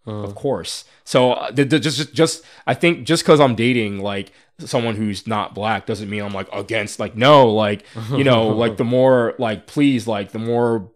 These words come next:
Speaker 2: black love, the more, um, uh, the more of that. And, like, if you're, if you, or if black, if there's, if there's some, I know a black woman who, we know a black woman who per-, who prefers, um, you know, prefers to date, uh,
Speaker 1: Mm-hmm,
Speaker 2: uh,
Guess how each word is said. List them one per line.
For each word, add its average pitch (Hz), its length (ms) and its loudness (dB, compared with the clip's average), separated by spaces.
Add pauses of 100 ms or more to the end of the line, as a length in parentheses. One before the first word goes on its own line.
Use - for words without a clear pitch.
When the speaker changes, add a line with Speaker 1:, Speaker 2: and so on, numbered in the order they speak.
Speaker 2:
black 110 380 -6
love, 110 480 -4
the 101 80 -10
more, 110 480 -4 (260)
um, 98 480 -6 (100)
uh, 104 200 -6
the 120 100 -8
more 120 180 0
of 113 200 -4
that. 107 240 -4
And, 107 100 -10
like, 104 160 -6
if 104 160 -8
you're, 110 80 -6
if 101 100 -12
you, 117 540 -6 (240)
or 135 340 4
if 120 440 -8
black, 127 280 -4
if 123 120 -8
there's, 131 260 -6
if 131 100 -10
there's 120 140 -8
some, 127 180 -6
I 131 120 0
know 131 320 0
a - 120 -8
black 117 300 -4
woman 117 260 -4
who, 113 320 -6 (300)
we 135 160 4
know 117 240 6
a - 20 0
black 101 280 -2
woman 104 260 -8
who 107 340 -8 (100)
per-, 113 180 -6
who 110 260 -8
prefers, 107 600 -8 (140)
um, 101 520 -6
you 117 80 -6
know, 107 120 -6
prefers 104 380 -10
to 110 80 -12
date, 92 540 -12
uh, 92 320 -10
Speaker 1:
Mm-hmm, 120 480 -8
Speaker 2:
uh, 104 40 -6